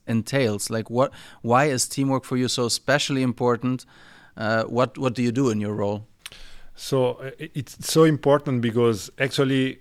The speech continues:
Speaker 2: we are not doing, uh,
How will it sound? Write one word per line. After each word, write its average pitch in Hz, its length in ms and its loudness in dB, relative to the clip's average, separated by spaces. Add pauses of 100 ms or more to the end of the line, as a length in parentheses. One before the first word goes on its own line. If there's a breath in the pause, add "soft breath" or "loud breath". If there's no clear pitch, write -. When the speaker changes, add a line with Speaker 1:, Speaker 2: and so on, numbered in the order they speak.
Speaker 2:
we 131 180 2
are 131 100 4
not 127 460 -2 (540)
doing, 131 560 2 (200)
uh, 113 600 0